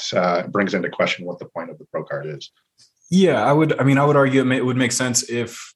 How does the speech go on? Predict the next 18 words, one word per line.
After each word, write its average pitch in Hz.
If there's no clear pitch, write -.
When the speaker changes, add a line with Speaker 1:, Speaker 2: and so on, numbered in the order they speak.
Speaker 2:
you 110
have 110
kinda 110
like 107
what 95
Clash 101
is 104
doing 104
with, 92
like, 98
a 117
super 98
series 101
where 95
you 90
have 95
a 101
p-, -